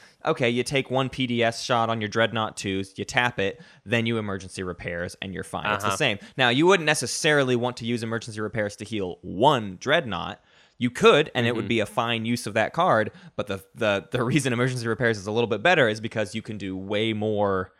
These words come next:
Speaker 1: than just heal one dreadnought. You, you can heal all of your dreadnoughts, and if it's the right attack, this can really catch someone off guard. And the fact that it is at the start of a combat round or end of a combat round,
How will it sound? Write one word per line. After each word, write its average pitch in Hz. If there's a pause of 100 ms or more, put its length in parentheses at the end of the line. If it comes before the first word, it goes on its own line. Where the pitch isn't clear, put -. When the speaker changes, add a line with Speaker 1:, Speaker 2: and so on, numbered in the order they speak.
(280)
Speaker 1:
than 107
just 101
heal 98
one 92
dreadnought. 95
You, 87
you 98
can 95
heal 110
all 98
of 104
your 101
dreadnoughts, 101
and 95
if -
it's -
the 98
right 98
attack, 104 (300)
this 110
can 101
really 98
catch -
someone 90
off 87
guard. 87
And 92
the 95
fact 120
that 120
it 104
is 101 (160)
at 101
the 110
start 104
of 98
a 95
combat 95
round 104 (160)
or 110
end 131
of 127
a 131
combat 139
round, 143